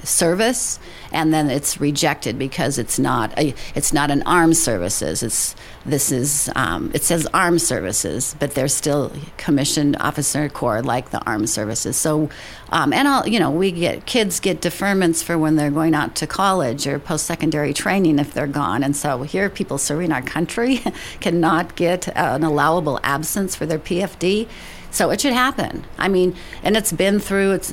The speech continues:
this last session, uh, State Affairs approved it, Military and Veterans Affairs approved it, and it's now in House Finance. Uh, the catch right now is since our permanent fund dividend,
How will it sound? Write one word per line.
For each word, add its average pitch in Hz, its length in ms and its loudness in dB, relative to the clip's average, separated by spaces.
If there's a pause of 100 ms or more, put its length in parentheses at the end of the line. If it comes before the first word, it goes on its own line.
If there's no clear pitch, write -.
this 175 460 -2
last 165 280 2
session, 160 440 0 (240)
uh, 151 180 2
State 160 280 0
Affairs 156 440 0
approved 143 400 -2
it, 135 220 0 (160)
Military 139 380 -2
and 143 100 0
Veterans 170 340 0
Affairs 160 360 -2
approved 160 340 -2
it, 156 160 -2 (180)
and 156 160 2
it's - 360 -2
now 147 300 4
in 151 120 2
House 160 300 -2
Finance. 196 800 0 (320)
Uh, 160 240 4
the 156 340 0
catch 214 400 0
right 165 220 2
now 165 220 4
is 160 100 0
since 185 200 0
our 165 120 2
permanent 202 340 2
fund 156 340 2
dividend, 220 680 2